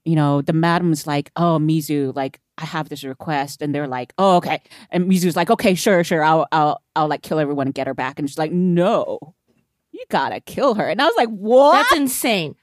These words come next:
Speaker 2: That's insane. And then, like, at the end of the day, it's like, "Oh, she did, you could have not killed her and just had Mizu kill everyone else," 'cause that's essentially what happens.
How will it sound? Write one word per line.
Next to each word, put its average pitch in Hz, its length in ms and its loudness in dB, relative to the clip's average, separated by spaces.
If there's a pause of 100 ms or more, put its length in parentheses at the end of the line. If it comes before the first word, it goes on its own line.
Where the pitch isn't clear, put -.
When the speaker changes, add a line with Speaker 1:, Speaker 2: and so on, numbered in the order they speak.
(160)
Speaker 2:
That's 254 260 -2
insane. 262 460 -2
And 277 120 0
then, 285 160 0
like, 247 220 -2
at 254 100 -2
the 277 140 -4
end 240 180 0
of 254 100 -2
the 233 100 0
day, 226 340 0
it's 185 160 -4
like, 196 220 -2 (120)
"Oh, 262 300 4 (160)
she 269 600 -2 (260)
did, 226 320 -2 (300)
you 220 180 0
could 302 220 0
have 240 180 0
not 196 400 -2
killed 415 240 2
her 302 200 4
and 262 240 -4
just 254 180 -4
had 247 160 -2
Mizu 233 480 -4
kill 214 280 0
everyone 254 300 0
else," 359 220 0
'cause 247 160 -4
that's 208 180 -2
essentially 180 460 -4
what 220 200 -6
happens. 226 600 -2